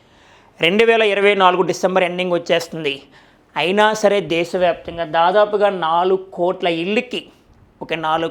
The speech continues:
కోట్ల ఇళ్ళకి నల్ల అనేది సప్లై అవ్వలేదమ్మా, అంటే వాటర్ సప్లై అవ్వట్లేదు అనేది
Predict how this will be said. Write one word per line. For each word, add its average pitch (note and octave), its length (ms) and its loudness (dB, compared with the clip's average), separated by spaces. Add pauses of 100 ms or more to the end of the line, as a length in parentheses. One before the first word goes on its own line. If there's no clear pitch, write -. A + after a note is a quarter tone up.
కోట్ల D#3+ 220 -4
ఇళ్ళకి F#3+ 500 -4
నల్ల F3+ 440 -2
అనేది F3 320 -6
సప్లై F3+ 360 -2
అవ్వలేదమ్మా, D#3 560 -2
అంటే F3 140 -4
వాటర్ D#3 460 0
సప్లై E3 360 -2
అవ్వట్లేదు C#3+ 480 0
అనేది F3+ 200 -6